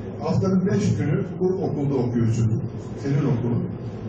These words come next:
İki günlük gittiği dershaneye yüz lira vermekten erinmiyorsun. Bunu yük görmüyorsun. Okuluna, çocuğunun okuluna beş lira, on liralık bir katkıda bulunmak sana,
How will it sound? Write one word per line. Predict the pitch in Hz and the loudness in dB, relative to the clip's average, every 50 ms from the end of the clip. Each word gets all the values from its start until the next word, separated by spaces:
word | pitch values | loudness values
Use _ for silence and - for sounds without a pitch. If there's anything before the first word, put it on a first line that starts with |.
| - - - - - - - - - | -8 -8 -8 -10 -10 -10 -10 -10 -6
İki | - 220 214 190 | -2 0 0 2
günlük | 185 185 180 175 175 170 | 4 4 4 4 4 2
gittiği | - - - 180 170 165 | 0 0 0 0 0 0
dershaneye | 170 165 160 - - 160 165 165 165 165 160 | 0 0 0 2 2 2 2 2 2 2 2
yüz | 180 175 170 170 | 4 2 2 2
lira | 165 160 160 | 2 2 2
vermekten | 160 156 151 - 151 139 - 160 175 - 151 156 | 2 2 0 0 -2 -2 -2 -2 -2 -2 0 0
erinmiyorsun. | 170 170 175 - 123 117 117 120 - - - - - - - - - - - - - - - - - - - 135 | 2 2 2 2 2 2 2 2 2 2 2 0 0 -2 -2 -4 -6 -6 -8 -8 -8 -10 -10 -10 -10 -8 -4 -2
Bunu | 139 135 135 | -2 0 2
yük | - - 113 - | 2 2 2 2
görmüyorsun. | 156 151 - - 123 113 113 - - - - - - - - 196 | 2 0 0 0 0 2 2 2 0 0 -2 -4 -6 -6 -4 -4
Okuluna, | 190 175 170 160 151 143 143 135 | -2 -2 -2 -2 0 0 0 0
çocuğunun | - 170 - 160 165 165 165 160 | 2 2 2 2 2 2 2 0
okuluna | - 151 143 135 123 - - - | 0 0 -2 -2 -2 -2 -2 -2
beş | - - - - - | -2 -2 -2 -2 -2
lira, | 135 123 120 123 - | -4 -4 -4 -4 -4
on | - - - | -4 -4 -2
liralık | 127 123 123 123 123 123 | -2 -2 -2 -2 -2 -4
bir | - - | -4 -2
katkıda | 143 143 147 - 135 143 139 139 135 127 | -2 0 0 0 0 0 0 0 0 0
bulunmak | 127 123 - - 87 87 - - - 104 107 - - - | 0 0 0 -2 -2 -4 -4 -6 -8 -8 -8 -8 -6 -4
sana, | - - - 254 277 | -4 -2 -2 -2 -2